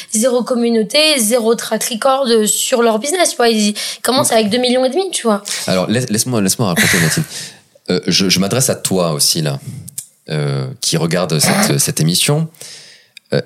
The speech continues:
Speaker 2: imagine-toi, euh, dans, dans une ancienne vie de, de Adam Père Castor, euh, j'ai pu, euh, accompagner des startups européennes à avoir du six à du huit millions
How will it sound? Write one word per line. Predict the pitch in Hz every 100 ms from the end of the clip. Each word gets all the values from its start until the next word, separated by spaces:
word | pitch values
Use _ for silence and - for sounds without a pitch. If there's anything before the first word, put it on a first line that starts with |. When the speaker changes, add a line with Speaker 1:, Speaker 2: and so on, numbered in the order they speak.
| -
Speaker 2:
imagine-toi, | 131 131 110 87 82 87 90 147 151 - - _ - _ - - -
euh, | 76 73 71 69 69 65 65 - - -
dans, | 139 71
dans | 65
une | 69 147
ancienne | - 80
vie | 78 82
de, | 80 69 - 69
de | 67
Adam | - 71 85
Père | 110 -
Castor, | 95 - 143 143 - - - - - -
euh, | 78 73 - -
j'ai | 82 90
pu, | - - 120 110 73 - - -
euh, | 78 73 -
accompagner | - - 104 90 95 98
des | 143
startups | - 98 - - 127 147 - - - _ _ _ -
européennes | 82 82 82 90 87 127 143 78 - _ _ _ _ _ _ -
à | 82
avoir | 82 82 95 87
du | 76
six | - - 131 127 -
à | -
du | 76 -
huit | 76 92 104
millions | 92 113 156 131 127 151